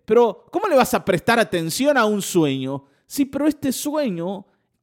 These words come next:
el, el, el compañero de ese otro hombre lo interpreta diciendo,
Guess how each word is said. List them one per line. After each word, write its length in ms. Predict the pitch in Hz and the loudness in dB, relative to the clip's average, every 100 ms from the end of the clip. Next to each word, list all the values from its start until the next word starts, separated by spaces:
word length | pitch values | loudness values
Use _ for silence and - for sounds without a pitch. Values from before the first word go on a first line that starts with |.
| _ _ _ _ _ _ | _ _ _ _ _ _
el, 320 | 190 190 175 - | -6 -2 -2 -2
el, 320 | 151 147 139 | -2 -2 -4
el 400 | 135 135 131 123 | -6 -4 -4 -6
compañero 720 | - 131 123 135 147 247 254 156 | -6 -8 -6 -6 -4 -2 0 0
de 100 | 156 | 0
ese 220 | 147 156 | -2 -4
otro 320 | 202 208 220 | -4 -2 -2
hombre 320 | 233 135 139 127 | -4 -4 -4 -2
lo 120 | 131 | -2
interpreta 800 | 131 143 139 - 247 185 - 123 | -2 -6 -6 -4 -2 -2 -4 -6
diciendo, 580 | 135 - 220 226 208 | -8 -10 -12 -6 -6